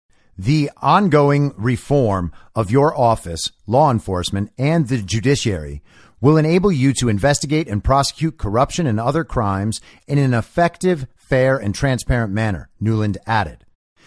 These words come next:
"The United States fully supports your government's efforts to fight corruption and other crimes in an effective, fair, and transparent manner."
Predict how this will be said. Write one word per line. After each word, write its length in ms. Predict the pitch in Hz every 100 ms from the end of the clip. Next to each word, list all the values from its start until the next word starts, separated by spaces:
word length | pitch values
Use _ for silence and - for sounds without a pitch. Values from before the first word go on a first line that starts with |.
| _
"The 60 | -
United 280 | 143 147 151
States 280 | - 143 -
fully 260 | 131 131
supports 460 | - 127 120 120 120
your 80 | 98
government's 480 | 117 117 135 131 -
efforts 360 | 104 123 123
to 100 | -
fight 240 | - 117 107
corruption 480 | 104 104 - 165
and 120 | 160 107
other 180 | 113
crimes 440 | 135 110 98 113 113
in 60 |
an 120 | 123 113
effective, 600 | 101 - 135 - 170 139
fair, 380 | - 113 110
and 160 | 131 101
transparent 580 | - 120 110 123 117 107
manner." 360 | 120 135 -